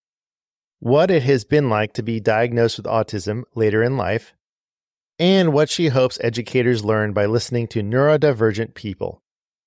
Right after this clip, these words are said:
Before we get into today's interview, I want to tell you about our sponsor, Together Letters. Are you losing touch with people in your life, but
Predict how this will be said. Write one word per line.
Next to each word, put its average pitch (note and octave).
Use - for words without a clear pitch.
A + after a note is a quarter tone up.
Before E3+
we G3
get C#3+
into C#3+
today's A#2
interview, F#2+
I G#2
want A#2
to C#3+
tell G#2+
you A2+
about G2
our A2
sponsor, -
Together C3+
Letters. F#2+
Are C3
you E3+
losing F#3
touch C#3+
with C#3+
people C#3+
in C#3
your C3
life, B2
but A2